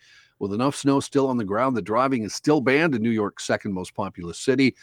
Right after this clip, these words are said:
Officials worked to clear storm drains and watched a forecast that called for some rain later this week. Officials in Erie County, which encompasses Buffalo, said Tuesday they were concerned about the possibility of flooding. The Weather Service, though, said that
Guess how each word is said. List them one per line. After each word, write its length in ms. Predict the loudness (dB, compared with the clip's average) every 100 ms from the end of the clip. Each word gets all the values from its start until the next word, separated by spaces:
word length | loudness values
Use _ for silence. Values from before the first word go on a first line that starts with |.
| -18 _
Officials 440 | -8 -4 -2 -2 -2
worked 240 | -2 -2
to 80 | -6
clear 240 | -4 -4
storm 360 | -2 0 4 4
drains 380 | 4 4 2 0
and 100 | 0
watched 300 | 0 -2 -8
a 60 |
forecast 560 | -8 -4 -4 -2 -4 -6
that 160 | -12 -6
called 260 | -4 -4
for 140 | -6 -12
some 200 | -8 -4
rain 240 | 0 0
later 260 | 0 -4 -10
this 240 | -14 -12
week. 240 | -6 -6 -6 -20 _ _ -10
Officials 440 | -2 -2 -2 -4
in 60 | -4
Erie 240 | -4 -4
County, 320 | -2 2 4
which 220 | 2 0
encompasses 520 | -6 -2 -2 -4 -8 0
Buffalo, 440 | 0 2 0 0
said 340 | 0 -4 -4
Tuesday 580 | -4 0 0 0 -6 -8 -12 _ _ _
they 60 | -14
were 100 | -10
concerned 320 | -6 -2 0
about 220 | 0 -4
the 60 | _
possibility 560 | -8 -8 -8 -6 -6
of 80 | -8
flooding. 420 | -2 2 2 2 -2 -12 _
The 60 | -4
Weather 200 | -2 0
Service, 400 | 0 -2 -2 -4
though, 160 | -6 -6
said 320 | -4 -6 -6
that 200 | -8